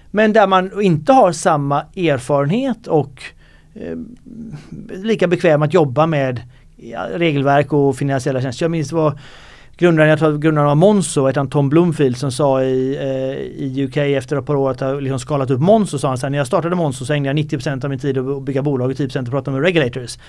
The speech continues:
När vi blir stora så ägnar jag nittio procent av min tid att prata med regulators och tio procent att bygga bolag. This is not what I signed up for." Sen så blev jag någon slags chairman och nu har han lämnat. Så, så här, den, den där resan, det är ju,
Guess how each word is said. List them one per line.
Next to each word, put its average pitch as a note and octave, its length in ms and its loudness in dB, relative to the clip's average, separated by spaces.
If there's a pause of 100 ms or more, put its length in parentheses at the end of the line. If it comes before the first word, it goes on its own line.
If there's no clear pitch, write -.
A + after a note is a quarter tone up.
(160)
När D#3 100 -4
vi D#3 80 2
blir D3 100 0
stora C#3 300 2
så D3+ 60 0
ägnar D3+ 120 0
jag C#3 80 0
nittio D3+ 160 0
procent C3 240 -4
av C#3 40 -2
min B2+ 60 -4
tid C#3 100 -2
att B2 60 -4
prata C3 160 -6
med E3+ 100 2
regulators D#3 280 2
och C3 120 -4
tio C#3 120 -2
procent A#2+ 160 -6
att C3 60 -6
bygga C#3 120 0
bolag. E3 260 2 (540)
This E3 200 2
is D3+ 80 -2
not D3+ 200 0
what C#3+ 160 4
I B2+ 40 0
signed D#3 220 2
up C4 140 4
for." C3 140 -2
Sen D3+ 140 -4
så D#3 100 -2
blev C#3+ 140 0
jag C3+ 140 0
någon C3 120 -4
slags B2+ 320 -8
chairman A#2+ 280 -2
och C3 80 -2
nu B2 100 -4
har A#2 60 -4
han B2+ 100 -2
lämnat. B2 320 -8 (680)
Så, F#3 360 4 (720)
så F3 100 2
här, D#3+ 80 4
den, A3 380 4
den A3 160 4
där A#3 120 6
resan, F#3 240 2
det E3+ 140 4
är G#3+ 60 -4
ju, C3+ 100 -8